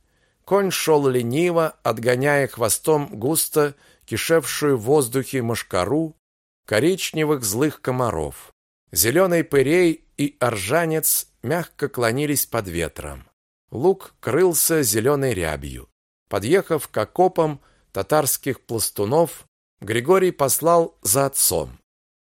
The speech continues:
Где-то далеко, на левом фланге, Христоня крикнул:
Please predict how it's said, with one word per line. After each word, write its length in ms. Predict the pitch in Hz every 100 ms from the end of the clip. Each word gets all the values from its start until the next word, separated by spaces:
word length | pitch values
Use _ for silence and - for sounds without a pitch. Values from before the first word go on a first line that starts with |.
| _
Где-то 320 | 107 147 165 135
далеко, 640 | 131 127 - 170 170 - -
на 140 | 117
левом 320 | 135 135 127
фланге, 680 | 113 113 156 175 156 160 147 _ _ _
Христоня 580 | - 117 110 - 170 160
крикнул: 640 | - 110 95 - 82 73